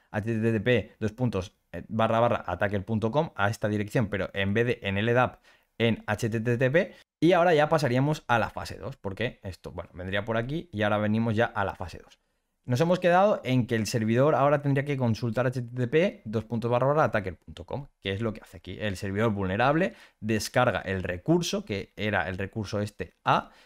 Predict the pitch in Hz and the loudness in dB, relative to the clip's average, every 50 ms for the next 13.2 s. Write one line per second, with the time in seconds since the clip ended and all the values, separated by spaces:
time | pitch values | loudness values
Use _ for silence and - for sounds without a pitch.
0 | _ _ - 120 127 139 151 - - - - 98 92 101 107 107 - 95 92 90 | _ _ -2 0 2 2 2 0 -6 -12 -12 -10 -6 -6 -6 -6 -8 -10 -14 -12
1 | - - 107 98 98 95 95 90 95 98 95 95 101 98 95 95 101 107 - 104 | -6 -6 -4 -4 -4 -4 -4 -4 -4 -4 -2 -2 0 2 2 2 2 0 -2 -4
2 | 98 - 110 95 92 90 82 - 92 92 92 90 87 90 92 - 98 104 101 90 | -8 -8 -8 -8 -8 -10 -8 -6 -8 -6 -6 -6 -6 -6 -4 0 0 0 0 0
3 | 90 95 104 104 104 104 _ - - 90 95 92 - - - _ - - - - | 0 -2 -2 -2 -4 -8 _ -12 -10 -10 -8 -10 -12 -14 -20 _ -20 -20 -20 -10
4 | _ - 160 175 175 175 190 185 185 156 127 104 101 92 - - _ - 131 139 | _ 2 4 4 6 4 4 4 4 4 4 4 2 0 -2 -4 _ 0 0 0
5 | 131 - 180 160 180 165 170 175 180 185 175 - - 156 165 175 175 165 - 120 | 2 2 0 0 2 4 4 4 4 2 0 -2 2 2 4 4 4 2 2 2
6 | 123 - - 131 160 156 139 120 117 107 - 143 135 135 143 151 151 151 147 - | 2 2 2 2 2 2 2 2 0 0 0 0 0 2 2 2 2 2 2 0
7 | - - 123 - - - 120 110 104 120 123 131 123 110 107 95 90 90 - 101 | -2 -4 -4 -4 -2 -2 -2 0 4 4 4 4 4 2 0 -2 -2 -2 -4 -4
8 | 90 90 92 - - 120 107 101 92 90 90 87 - 120 - - 143 147 147 - | -4 -4 -6 -6 -4 -2 -2 -2 -2 -4 -4 -2 -2 -2 -2 -2 -4 -4 -4 -6
9 | _ - - - - - - - 110 107 104 101 101 98 98 - - 139 135 143 | _ -20 -20 -20 -20 -12 -4 0 2 4 6 6 4 4 2 0 0 2 2 4
10 | 135 165 151 147 143 139 135 135 131 143 147 156 170 185 - - 101 110 101 104 | 4 4 4 6 6 6 6 6 6 6 4 4 2 -2 -6 -6 -4 -2 0 0
11 | 107 - - - 104 104 104 104 107 104 113 117 - 156 180 202 214 220 - - | 0 0 0 0 0 0 0 0 -2 -2 -2 -2 2 2 2 2 2 -2 -6 -10
12 | 110 - 117 107 104 107 104 107 107 107 131 131 117 101 98 98 - - 120 120 | -8 -6 -4 -2 -2 -2 -2 -2 -2 2 2 2 2 2 -2 -4 0 2 2 2
13 | 113 101 - _ | 2 0 -4 _